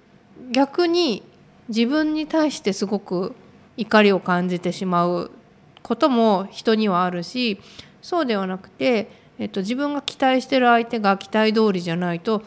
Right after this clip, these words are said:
それに対して怒りを感じるとか、怒る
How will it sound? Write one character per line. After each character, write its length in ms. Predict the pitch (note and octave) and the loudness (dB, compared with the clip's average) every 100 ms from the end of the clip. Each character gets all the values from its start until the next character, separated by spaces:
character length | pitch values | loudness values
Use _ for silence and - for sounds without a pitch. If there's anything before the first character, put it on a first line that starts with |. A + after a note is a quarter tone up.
| - | -10
そ 160 | - A3 | -4 0
れ 80 | A3 | 0
に 80 | |
対 180 | G#3+ G3+ | 0 -4
し 60 | F#3+ | -4
て 320 | - F#3+ - | -2 -2 -2
怒 280 | F#3+ - F#3+ | -6 0 2
り 100 | F#3+ | 2
を 60 | E3 | 0
感 300 | - E3+ E3+ | -2 -4 -4
じ 100 | F3+ | -4
る 160 | F3 F3 - _ _ | -6 -6 -14 _ _
と 80 | - | -12
か、 460 | - G#3 F3 - - - - - _ _ _ - | 4 6 6 4 -12 -20 -20 -20 _ _ _ -12
怒 300 | A#3 - F4 | -4 4 4
る 420 | D#4+ B3+ F3+ - | 4 2 0 -4